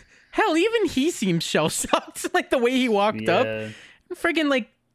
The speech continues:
Speaker 1: he had Tate McRae heartbroken, dude. Like, oh my
Speaker 2: <laughs>
Speaker 1: God. And can we, can we talk about how, like, okay, as we're talking on Thursday night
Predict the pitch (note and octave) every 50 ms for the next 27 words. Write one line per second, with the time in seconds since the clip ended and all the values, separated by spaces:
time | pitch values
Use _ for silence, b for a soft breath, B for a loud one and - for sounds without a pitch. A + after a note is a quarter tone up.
0 | _ _ _ - - A4 G4+ - - - - - C4 C4 - A#3 A3 - - -
1 | G#3 G3+ G#3+ G#3 G3 D3 B2+ - C#3+ D3 D#3 D3 - - B2+ A2+ A2 - A#2+ A2
2 | G#2+ G#2+ A#2 A#2 C3 B2+ - _ _ _ _ _ _ _ _ _ _ _ _ _
3 | - C3 B2+ - - - D#4+ G3 G3 D#3+ C3 A2+ A2+ B2+ B2 B2+ B2+ A#2+ A#2 A2+
4 | A2+ A2+ - b b b b b b b b _ _ _ _ _ _ _ _ _
5 | _ _ _ _ _ B B B B B B - - - A3+ B3 D4 D#4+ - -
6 | - - A3 B3 C#4+ - - D3+ C#3+ B2+ - - E3 E3+ D3+ B2+ D3+ D3 C#3 C3+
7 | B2 G#2+ - b b b b b b b b b b b b b b G#3 G#3 -
8 | G3+ F#3 - - D3+ A2 - - _ _ _ _ _ b b b b b b b
9 | b _ _ _ _ _ _ _ - F3+ G#3 C4 D4 D4 F4 F4 - - - D#3
10 | C#3 C#3 - - F#3+ F#3+ G3 G3 - - D#3 D3 C#3+ C#3 C3 A#2 - - - C3+
11 | B2+ C#3 B2+ - D#3 C3+ A#2 A2 G#2+ A#2 D#3+ G3 - - -